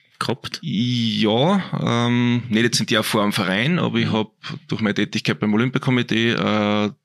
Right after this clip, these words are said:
Speaker 2: zum Beispiel unseren Stefan Gaffal, äh, damals zweitausendzwölf, vor zehn Jahren genau jetzt, im Februar zwe-, vor zehn Jahren,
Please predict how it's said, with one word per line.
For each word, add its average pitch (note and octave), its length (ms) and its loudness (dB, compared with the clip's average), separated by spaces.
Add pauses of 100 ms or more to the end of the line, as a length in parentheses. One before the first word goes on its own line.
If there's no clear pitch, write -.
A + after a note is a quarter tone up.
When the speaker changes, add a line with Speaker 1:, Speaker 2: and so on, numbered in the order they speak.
(420)
Speaker 2:
zum G#2+ 160 2
Beispiel G#2 340 0
unseren G2+ 400 0 (220)
Stefan A2 480 -2
Gaffal, C3 400 0 (260)
äh, G#2+ 220 -4
damals G2+ 380 -2
zweitausendzwölf, G#2 680 0
vor C3+ 120 -4
zehn G#2+ 240 0
Jahren G2 180 2
genau A#2 260 0
jetzt, - 320 -4
im - 100 -4
Februar G#2+ 320 -2
zwe-, G#2+ 200 -4
vor - 140 -6
zehn G#2 200 -2
Jahren, G#2 220 -2